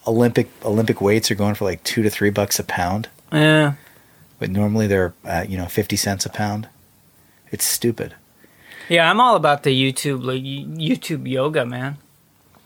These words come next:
Speaker 2: Yoga for cyclists and shit like that.
Speaker 1: Yeah.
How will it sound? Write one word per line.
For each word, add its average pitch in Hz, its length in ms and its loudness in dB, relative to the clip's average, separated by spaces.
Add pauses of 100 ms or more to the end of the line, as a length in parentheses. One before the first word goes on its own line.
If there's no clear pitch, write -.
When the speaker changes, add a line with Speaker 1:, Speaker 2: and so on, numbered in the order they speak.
(540)
Speaker 2:
Yoga 147 300 2
for 135 140 -4
cyclists 135 680 -2
and 123 140 -8
shit - 200 -8
like 135 220 -10
that. 131 260 -8 (420)
Speaker 1:
Yeah. 131 200 4